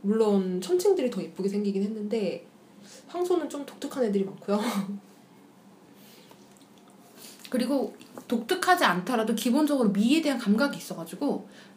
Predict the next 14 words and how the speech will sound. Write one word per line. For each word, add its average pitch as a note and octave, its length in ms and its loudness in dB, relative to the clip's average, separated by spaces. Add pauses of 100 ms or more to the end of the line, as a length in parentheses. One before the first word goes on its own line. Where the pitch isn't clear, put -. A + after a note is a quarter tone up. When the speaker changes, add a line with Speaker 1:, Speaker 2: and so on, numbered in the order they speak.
(120)
Speaker 2:
꾸미는 A4 500 4
거에 D#4 260 6
대해서 G3+ 320 2
되게 G#3 220 0
세련되게 D#4+ 520 0
잘 F#3+ 300 -6
꾸미는 D#4 320 0
경향이 F3 360 -6
있어요. - 140 -20 (880)
Speaker 1:
근데 C4 240 6
Speaker 2:
고르는 D#4 320 10
것도 A#3 260 0
잘 F3+ 380 -4
고르고. E3 360 -14